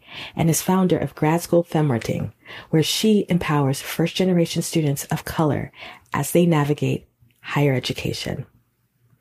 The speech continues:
She's also the host of the podcast of the same name. She co-authored the Grad School Femworthing Guide, Successfully Navigating Grad School Applications with the University of California Press,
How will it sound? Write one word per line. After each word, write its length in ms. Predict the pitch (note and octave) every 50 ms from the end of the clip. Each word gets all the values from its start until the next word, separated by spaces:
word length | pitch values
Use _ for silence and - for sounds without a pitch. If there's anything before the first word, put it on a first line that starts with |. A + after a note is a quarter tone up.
| - - - - -
She's 240 | - - - E3+ -
also 240 | G#3 G3 F#3 - F3
the 100 | D#3+ D3+
host 420 | C3+ - D#3+ D3 C3+ - - - - -
of 120 | D3+ -
the 60 | D3
podcast 720 | - - - D3+ C#3+ - - - C3 - - - - - - _ -
of 100 | - -
the 60 | - C3
same 280 | - - B2+ B2 A#2
name. 300 | A#2 A#2+ A#2 A2+ A2+ - - - _ _ _ _ _ _ _ _ _ _ _ _ _ _ - - - - - - - -
She 160 | - - F#3
co-authored 640 | - - A3+ A#3+ B3 - G#3 G3 - - F#3+ F3+ - - - - -
the 80 | - E3+
Grad 260 | - E3+ E3+ F#3 F3+
School 220 | - - - F#3+
Femworthing 520 | - - F#3 F3 F3 E3+ D#3+ - E3 D#3 D3+
Guide, 400 | D3 C3 B2 B2 B2+ C3 - - _ - - - -
Successfully 520 | - - - - - E3 E3+ - - G3+ F#3
Navigating 600 | F3+ E3+ D#3 D3+ D#3 - - D3+ D3 D3+ D3+ D3
Grad 320 | - D3+ C#3+ C#3 B2+ -
School 440 | - - - C#3 C3 B2+ C3+ C3 - _ - -
Applications 840 | C#3+ C#3+ - D3+ - - D#3 C#3 B2+ - - B2+ A#2+ A#2+ A2+ - - - _ _ - - - - _ -
with 120 | D3 -
the 100 | - D3+
University 420 | D3+ E3 F3+ E3+ E3+ E3+ - - D#3+
of 80 | D3
California 540 | - - D3+ C3+ C3+ - - C#3 C3 C3 C3
Press, 600 | - - C3+ C3 C3+ - - - - - - -